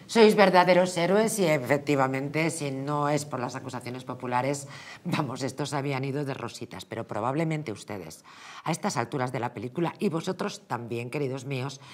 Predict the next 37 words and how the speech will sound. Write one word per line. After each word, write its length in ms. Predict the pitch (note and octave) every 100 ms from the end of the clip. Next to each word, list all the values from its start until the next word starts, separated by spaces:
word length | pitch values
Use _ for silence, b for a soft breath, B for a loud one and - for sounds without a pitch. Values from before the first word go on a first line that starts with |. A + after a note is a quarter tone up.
| B B
estaréis 420 | D3 - E3 -
muy 220 | E3+ G#3+
preocupados 720 | A#3 D3+ C3 B2+ C3 E3+ F3 -
con 200 | D#3 D#3+
Begoña 440 | A2 A2+ A2 F#2+
Gómez, 400 | E2 D#2+ D#2+ - B B B B
a 100 | D3+
título 340 | F#3 G#3+ F3
personal, 520 | B2 G#2+ G#2 G#2+ F2 -
porque 240 | A2 A#2
claro, 280 | A2 C3 - - - b b b -
que 280 | C#3 - -
ya 180 | D3+ D#3+
no 140 | E3+
tiene 180 | D3+ D#3+
la 160 | D3+ A#2
cátedra, 500 | F#2+ - F2 E2 - _ -
que 260 | D#3 D#3
le 140 | D3+ D3
han 160 | D#3+
cerrado 600 | - E3+ D3 D3 D#3+ E3+
el 140 | E3 D3
curso. 500 | C#3 - - F3 F3 B B B B
Bueno, 600 | - C#3+ C#3 A#2+ D3+ C#3+
ella 300 | B2+ C#3+ D3
andaba 360 | C#3 C#3 C3 C3
quejándose 640 | A2+ - C#3 C#3+ C3+ -
en 80 | B2
las 100 | B2
redes 280 | A#2+ B2+ B2
sociales 640 | - - D3+ D3 C3 B2+ C3
o 160 | B2
alguien, 340 | C#3 C#3+ B2 G#2+
pero 140 | G#2
bueno, 160 | B2+ A#2+
en 60 |
realidad 340 | A2 A2 A#2+